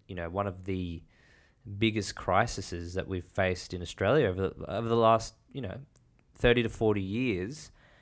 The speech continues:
And it's, it's only through the work of these organizations that we will, uh, progress as a country. So it's, that's very good to see, and I hope that that gets traction.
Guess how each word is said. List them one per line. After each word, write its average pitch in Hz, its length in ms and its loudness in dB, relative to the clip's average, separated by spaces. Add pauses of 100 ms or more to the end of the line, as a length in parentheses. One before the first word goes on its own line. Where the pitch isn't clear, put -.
(260)
And 110 480 0 (120)
it's, - 500 -8
it's 101 360 -8
only 117 520 -2
through 95 580 -2 (140)
the - 80 -4
work 95 300 2
of 87 80 -6
these 85 180 -4
organizations 87 760 -4
that 95 200 0
we 92 280 0
will, 90 640 -2
uh, 92 160 -4
progress - 460 -4
as - 100 -14
a - 20 -14
country. - 460 -12
So 98 220 -2
it's, 95 320 -6 (160)
that's 156 180 4
very 117 160 4
good 104 140 -6
to - 80 -10
see, 120 180 2
and 117 100 0
I 120 100 4
hope 156 200 2
that 104 120 -8
that - 220 -2
gets - 160 -18
traction. 92 580 -6